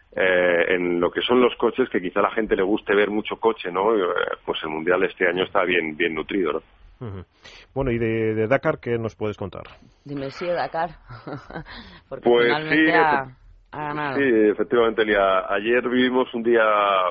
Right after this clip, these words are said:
Speaker 1: pues, eh, si quieres, histórico, si queréis, ¿no? Para, para lo que es el Dakar, porque, eh, esta es una prueba muy especial. Yo creo que quienes, eh, la sigan habitualmente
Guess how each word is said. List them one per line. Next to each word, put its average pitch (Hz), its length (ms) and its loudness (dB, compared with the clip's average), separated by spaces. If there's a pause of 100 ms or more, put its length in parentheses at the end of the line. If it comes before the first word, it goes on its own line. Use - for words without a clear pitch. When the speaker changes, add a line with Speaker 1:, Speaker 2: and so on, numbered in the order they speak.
(220)
Speaker 1:
pues, 95 180 -4 (200)
eh, 87 500 0 (320)
si 92 80 -20
quieres, 135 380 0
histórico, 107 480 0
si 90 100 -10
queréis, 95 320 0
¿no? 98 160 -2
Para, 82 380 0
para 82 180 0
lo 82 80 -2
que 85 80 -4
es - 100 -4
el 95 60 0
Dakar, 90 300 2
porque, 90 300 0 (760)
eh, 95 760 4
esta 135 140 2
es 165 80 2
una 151 140 4
prueba 139 220 6
muy 127 180 4
especial. 90 580 0
Yo 110 100 2
creo 117 160 2
que 113 140 2
quienes, 101 340 0 (160)
eh, 95 200 0
la 95 220 2
sigan 120 180 2
habitualmente 107 840 2